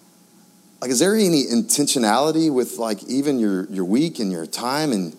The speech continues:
are you putting yourself in and around the community of God's people, being filled up in that? And is that a priority for you? It's like, "Oh, I'll kinda get to it. I might get to it."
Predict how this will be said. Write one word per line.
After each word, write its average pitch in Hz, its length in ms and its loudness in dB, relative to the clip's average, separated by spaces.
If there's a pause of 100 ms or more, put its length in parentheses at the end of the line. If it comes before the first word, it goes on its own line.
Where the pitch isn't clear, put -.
(480)
are 110 100 -2
you 147 180 0
putting 156 460 0
yourself 143 560 2
in 139 340 0 (1600)
and 107 140 -2
around 127 320 2
the 113 60 0
community 131 500 2
of 104 80 0
God's 117 260 -2
people, 151 560 -2 (800)
being 104 140 -2
filled 123 300 2
up 131 180 0
in 139 100 0
that? 147 300 0
And 92 280 -8 (600)
is - 80 -8
that 135 100 4
a - 60 0
priority 135 580 0
for 139 140 -4
you? 139 220 4
It's 117 100 0
like, 110 120 -2
"Oh, 127 100 -8
I'll 117 280 -8 (120)
kinda 135 220 0
get 143 220 0
to 147 120 4
it. 147 200 0 (500)
I - 80 -8
might 120 240 0
get 127 180 -4
to 131 140 0
it." 131 180 -2